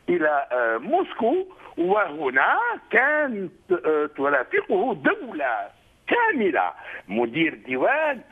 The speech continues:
آه، وزير الخارجية اللي كان في ذاك الوقت عبد العزيز بوتفليقة، وحسب شهادة السيدة أنسة بومدين تقول لي أنه بعد عشرين يوم تقريبًا من، آه، دخول الرئيس بو-، بومدين رحمه الله إلى المستشفى،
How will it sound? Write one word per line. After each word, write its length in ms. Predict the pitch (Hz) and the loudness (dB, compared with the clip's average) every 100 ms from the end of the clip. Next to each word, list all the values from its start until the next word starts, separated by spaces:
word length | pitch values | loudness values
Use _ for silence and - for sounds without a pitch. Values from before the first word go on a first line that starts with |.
| - - - | -20 -4 0
آه، 340 | 147 147 147 | 2 2 0
وزير 380 | 147 160 160 185 | 0 -2 0 -2
الخارجية 520 | - 165 165 165 277 | 0 -2 -2 -2 -2
اللي 160 | 233 175 | -2 -2
كان 300 | - 196 180 | 0 0 -2
في 140 | 151 | -4
ذاك 240 | 143 151 151 | -2 -2 -2
الوقت 600 | 160 143 - - 147 - - - | 0 0 -2 -4 -4 -4 -4 0
عبد 240 | 120 151 | 0 2
العزيز 260 | 147 151 135 | -2 -4 -6
بوتفليقة، 680 | 151 - 320 359 254 190 - - - | -6 -2 -2 0 0 -2 -6 -20 -2
وحسب 460 | 349 - 214 208 196 | 0 0 -2 0 0
شهادة 420 | 214 202 247 - - - 269 | 2 2 0 -2 -16 -6 -4
السيدة 320 | 262 214 214 - 226 | -2 0 0 0 -4
أنسة 320 | 226 - 165 | -4 -4 -2
بومدين 600 | 349 339 349 269 285 381 - - - | 0 0 0 2 0 0 -10 -14 -14
تقول 200 | - 277 | 0 2
لي 180 | 277 277 | 2 0
أنه 200 | 277 262 | 0 0
بعد 300 | 254 247 233 | 2 0 0
عشرين 520 | 214 - 392 415 294 | -4 -2 0 0 0
يوم 260 | 226 240 294 | 0 0 -2
تقريبًا 640 | - - 247 247 214 196 339 - - - | -6 -2 0 0 0 -2 -4 -10 -18 -6
من، 440 | 175 202 220 214 214 208 | -2 0 0 2 0 0
آه، 640 | 190 190 185 185 180 180 170 | 0 0 0 0 2 0 0
دخول 640 | 165 214 - 233 220 190 | -2 -4 0 0 0 0
الرئيس 520 | 185 175 196 185 196 - | 0 2 0 -2 -8 -10
بو-، 540 | 160 - 175 349 349 | -4 -2 0 0 0
بومدين 640 | - 349 196 196 180 180 175 | 0 -2 -2 0 0 0 0
رحمه 440 | 165 165 170 160 | 0 -2 0 0
الله 360 | 170 170 165 151 | 2 0 0 -2
إلى 100 | 156 | -8
المستشفى، 540 | 160 - - 330 | -8 -8 0 0